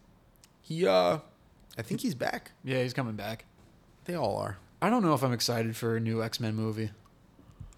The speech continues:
Speaker 2: It's mainly the cast. I feel like I hold this cast so close to, like, the chest.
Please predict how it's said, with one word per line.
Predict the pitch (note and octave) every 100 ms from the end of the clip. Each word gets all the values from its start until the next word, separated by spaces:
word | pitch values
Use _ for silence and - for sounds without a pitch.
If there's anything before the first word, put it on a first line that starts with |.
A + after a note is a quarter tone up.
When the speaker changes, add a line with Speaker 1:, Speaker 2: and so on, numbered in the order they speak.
| - - - - -
Speaker 2:
It's | B2+
mainly | E3+ G3 D3+
the | B2
cast. | - A#2 A2+ G#2+ - -
I |
feel | A2+ F3+
like | F3 D3+
I | B2+
hold | A#2+ C#3 C3+ B2 - - -
this | B2+ C3 - - -
cast | - A#2+ B2 -
so | - C3 A#2+
close | - B2 A#2+
to, | - A2+
like, | G#2+ - -
the | A2
chest. | B2 A#2 A#2